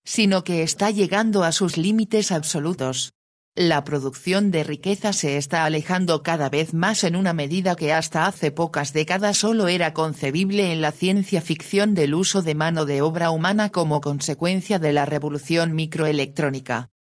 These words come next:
Nadie puede afirmar seriamente que este proceso se vaya a parar o que tenga marcha atrás. La venta de la mercancía mano de obra va a ser tan prometedora en el siglo veintiuno como la de sillas de posta en el X X.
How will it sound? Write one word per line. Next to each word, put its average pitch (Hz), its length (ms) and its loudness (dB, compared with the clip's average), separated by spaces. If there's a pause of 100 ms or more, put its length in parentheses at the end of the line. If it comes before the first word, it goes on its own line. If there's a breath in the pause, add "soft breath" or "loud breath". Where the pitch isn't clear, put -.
(300)
Nadie 190 460 0
puede 190 360 2
afirmar 151 540 -2
seriamente 190 760 0
que 180 220 0
este 180 260 -2
proceso 156 540 -2
se 139 160 -2
vaya 165 320 0
a 139 80 -4
parar 156 320 0
o 160 80 0
que 160 120 -4
tenga 160 360 0
marcha 156 420 0
atrás. 127 520 -2 (440)
La 170 240 2
venta 202 380 2
de 160 100 0
la 143 100 0
mercancía 165 720 -2
mano 185 300 0
de 151 160 2
obra 156 220 0
va 165 180 0
a 156 60 0
ser 151 240 0
tan 208 300 0
prometedora 165 800 0
en 160 100 2
el 156 120 0
siglo 202 380 2
veintiuno 175 720 0
como 180 300 2
la 151 100 4
de 151 120 0
sillas 202 500 0
de 147 100 -2
posta 190 460 0
en 156 100 0
el 139 160 0
X 190 360 -2
X. 127 480 -6